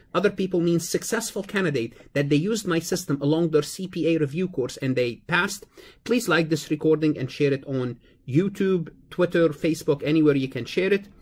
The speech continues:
Connect with me on Instagram and Facebook. So let's take a look at the first question. And a question like this, where you have a lot of data, I can ask you two, lot of questions, so don't read the data first. See what you are being asked.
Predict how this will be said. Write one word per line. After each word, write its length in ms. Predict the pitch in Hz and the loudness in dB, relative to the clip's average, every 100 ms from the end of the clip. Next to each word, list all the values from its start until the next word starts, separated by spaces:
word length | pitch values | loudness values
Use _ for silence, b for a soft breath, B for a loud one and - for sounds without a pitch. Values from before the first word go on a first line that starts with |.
| B - | B -4
Connect 340 | 156 156 - | -2 -2 0
with 100 | 147 | 0
me 260 | 143 139 143 - | 2 0 -4 -6
on 160 | 139 135 | -4 0
Instagram 640 | 139 135 147 139 131 127 143 - | 0 0 -4 -2 -2 -2 -4 -4
and 300 | 127 123 120 | -4 -4 -6
Facebook. 540 | - 135 107 - - | -4 -4 -2 -8 -8
So 100 | - | 0
let's 220 | 247 294 - | 0 2 2
take 200 | 220 214 | 2 4
a 40 | |
look 220 | 214 202 | 0 0
at 100 | 165 | -4
the 60 | 151 | -4
first 560 | - 170 165 - - - | 4 8 8 6 -12 -8
question. 440 | - - - - - B B B | -2 -2 -4 -14 -16 B B B
And 80 | 165 | -4
a 60 | 185 | 0
question 340 | 285 - 233 | 0 2 2
like 200 | 190 165 | 2 2
this, 200 | 170 156 | 0 2
where 80 | 147 | 0
you 120 | 151 | 2
have 120 | 156 | 0
a 60 | 143 | 0
lot 220 | 151 196 | 2 2
of 120 | 190 | 0
data, 300 | 175 143 139 | 0 0 -2
I 60 | 120 | -10
can 120 | - | -8
ask 300 | 117 147 - | -4 -4 -4
you 80 | - | -6
two, 260 | - 202 196 - | -2 -2 -4 -4
lot 260 | 135 160 214 | 2 4 4
of 140 | - | 0
questions, 420 | 170 143 - 131 | 0 0 -4 -6
so 80 | - | -4
don't 280 | 135 214 220 | 0 0 0
read 180 | 214 170 | 0 0
the 80 | |
data 260 | 151 165 165 | 0 0 0
first. 480 | 139 113 - - - | -2 -2 -4 -10 -12
See 220 | - 208 | -4 0
what 240 | 185 156 | 0 2
you 60 | 143 | 0
are 140 | 131 | 0
being 240 | 127 131 113 | -2 -4 -6
asked. 360 | 92 - - | -10 -16 -18